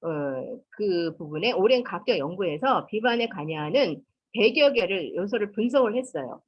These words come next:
비만에 관여되는 백여 개를 분석을 해서 지방 대사라든가 근육 증가, 뭐 식욕 억제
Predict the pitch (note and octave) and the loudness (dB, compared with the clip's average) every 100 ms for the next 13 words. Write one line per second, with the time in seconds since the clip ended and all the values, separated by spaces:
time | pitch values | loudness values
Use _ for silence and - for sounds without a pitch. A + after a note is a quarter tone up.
0 | _ - A3 A3+ F#3 F3 C#3+ D#3+ D3+ D3 | _ -4 -2 0 0 -2 -4 -6 -6 -6
1 | A#3 G3+ D#3 G3 F3 E3 D#3 D#3 G3+ F3 | -6 -6 -4 -4 -2 -4 -6 -8 -8 -6
2 | A3+ C#4+ G3+ C#3 - _ _ - A#3+ C#4+ | -4 0 0 0 -4 _ _ -4 0 2
3 | C#4 A#3+ E3+ F#3 E3+ D3 D3 A#3 D#4+ - | 2 -2 -4 -4 -4 -8 -4 0 0 -2
4 | _ _ - A3+ B3 B3 A#3 - F#3 F#3 | _ _ -4 2 4 4 0 -10 -10 -8
5 | F3 C3+ A#2+ _ _ - D3 C3 - D4+ | -4 -4 -4 _ _ -8 -6 -6 -6 -2
6 | D4 D#3+ - - E3 A2 | 0 0 -6 -2 -2 -2